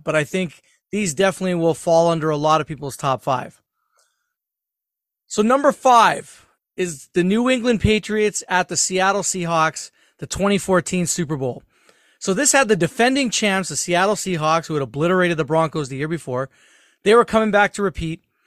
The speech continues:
and they were going up against the Patriots, who had been to so many Super Bowls, but they hadn't won a Super Bowl in a decade. They hadn't won since two thousand four.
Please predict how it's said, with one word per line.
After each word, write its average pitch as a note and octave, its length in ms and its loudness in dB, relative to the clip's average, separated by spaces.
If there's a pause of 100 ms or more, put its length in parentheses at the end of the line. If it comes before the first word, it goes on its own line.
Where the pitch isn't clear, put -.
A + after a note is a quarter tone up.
(220)
and - 160 -2
they G#3+ 80 6
were B3 100 8
going A3 220 2
up G#3 140 0
against G3+ 300 -2
the F3+ 80 -8
Patriots, E3 720 -2
who - 160 0
had G3 80 4
been G#3+ 160 4
to F#3 100 -2
so - 420 0
many C4 340 0
Super A3+ 300 -4
Bowls, C#3 360 -2 (360)
but G3+ 140 -2
they A3+ 80 6
hadn't A#3+ 300 4
won G#3+ 200 4
a A3+ 60 2
Super A#3+ 280 -4
Bowl F3+ 200 2
in F3 140 0
a D#3+ 60 0
decade. D#3+ 500 -2 (500)
They F3+ 80 -4
hadn't A3 200 2
won A3+ 200 2
since F3 220 -8
two - 160 -8
thousand F3+ 340 0
four. - 420 -6